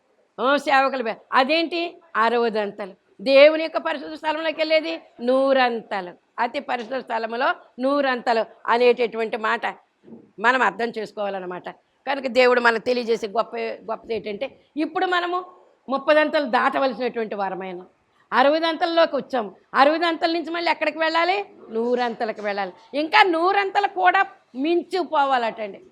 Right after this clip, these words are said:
దాన్ని ఏమన్నారు అంటే, ఇస్సాకు పంట వేసి నూరంతలు మించిన పంట పొందాడంటండి. నూరంతల పంట కంటే కూడా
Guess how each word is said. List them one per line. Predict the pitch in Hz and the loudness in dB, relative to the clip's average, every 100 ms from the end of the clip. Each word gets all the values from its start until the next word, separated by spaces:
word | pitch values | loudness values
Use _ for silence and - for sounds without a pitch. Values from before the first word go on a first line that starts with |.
| - | -4
దాన్ని | 240 262 311 | 2 2 2
ఏమన్నారు | 320 294 285 262 - | -4 -4 -4 -6 -12
అంటే, | 226 233 254 _ _ _ | -12 -10 -10 _ _ _
ఇస్సాకు | 233 294 - 381 403 381 | -4 -4 0 2 2 0
పంట | - 302 302 370 | 0 0 2 2
వేసి | 339 330 349 294 226 - _ - | 4 2 2 0 -2 -6 _ -6
నూరంతలు | 277 339 370 381 381 381 370 | -2 4 6 6 4 0 0
మించిన | 359 330 339 | -2 0 -2
పంట | 311 294 285 339 | 2 2 2 0
పొందాడంటండి. | 339 311 277 254 226 208 196 175 _ _ _ - | 0 0 2 0 -2 -6 -10 -12 _ _ _ -6
నూరంతల | 269 339 381 370 370 370 | 0 4 6 6 4 0
పంట | 339 339 330 | 0 -2 -2
కంటే | 330 311 - 311 | -4 -4 2 2
కూడా | 311 339 427 302 233 | 2 2 6 6 4